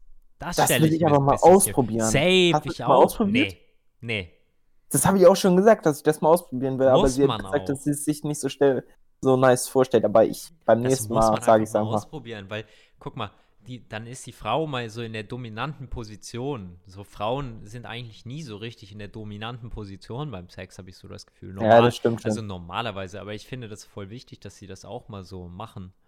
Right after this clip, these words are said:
Speaker 2: Ja.
Speaker 1: Strong, Alter. Und, und dann ist sie gekommen, oder was?
Speaker 2: Ja,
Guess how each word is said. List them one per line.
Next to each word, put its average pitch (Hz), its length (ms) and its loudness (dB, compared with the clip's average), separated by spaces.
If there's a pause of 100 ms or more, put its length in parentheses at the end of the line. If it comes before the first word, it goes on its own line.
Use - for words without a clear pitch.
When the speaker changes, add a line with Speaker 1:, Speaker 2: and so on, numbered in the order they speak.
(220)
Speaker 2:
Ja. 113 260 -2 (260)
Speaker 1:
Strong, 143 440 -8
Alter. 95 340 -6
Und, 104 260 -14
und 104 180 -20
dann 135 200 -12
ist 135 180 -20
sie 151 120 -20
gekommen, 147 340 -14
oder 98 180 -14
was? 92 300 -16
Speaker 2:
Ja, 113 240 6